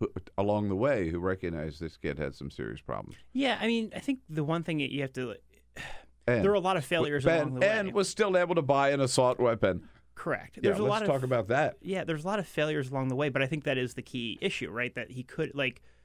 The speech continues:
Speaker 2: this could have been stopped if eighteen-year-olds weren't allowed to buy, you know,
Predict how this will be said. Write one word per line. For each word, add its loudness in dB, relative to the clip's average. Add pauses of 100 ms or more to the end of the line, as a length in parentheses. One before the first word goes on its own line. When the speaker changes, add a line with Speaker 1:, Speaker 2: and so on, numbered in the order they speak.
(960)
Speaker 2:
this -4
could -2
have -2
been -2
stopped -4
if -6
eighteen-year-olds -4
weren't -6
allowed -8
to -2
buy, -4
you -14
know, -14